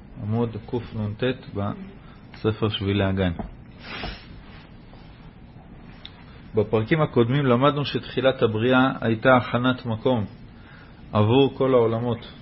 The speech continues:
מקום שאנו מכנים אותו החלל, שהוא בדמות כדור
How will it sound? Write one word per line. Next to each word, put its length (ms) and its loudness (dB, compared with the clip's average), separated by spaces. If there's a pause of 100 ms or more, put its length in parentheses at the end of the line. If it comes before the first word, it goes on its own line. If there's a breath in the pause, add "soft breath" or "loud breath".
מקום 360 0
שאנו 300 0
מכנים 460 -2
אותו 520 0
החלל, 540 2 (1120 loud breath)
שהוא 300 0
בדמות 480 0
כדור 500 2